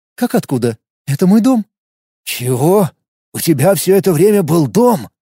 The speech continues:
Ошарашенно раскрыл глаза, смотря на убранство прихожей по-новому.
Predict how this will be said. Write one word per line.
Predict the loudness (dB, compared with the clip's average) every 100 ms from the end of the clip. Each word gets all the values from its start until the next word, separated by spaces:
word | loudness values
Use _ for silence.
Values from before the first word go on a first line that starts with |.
| _ _ _ -12
Ошарашенно | -6 -2 0 0 -2 -2
раскрыл | -4 -4 -2 0
глаза, | -2 0 0 0 -6
смотря | -8 -6 -2 0 0
на | 0
убранство | 0 -2 -2 -4
прихожей | -4 -4 0 0 0
по-новому. | 0 0 0 -2 -6 -12 -16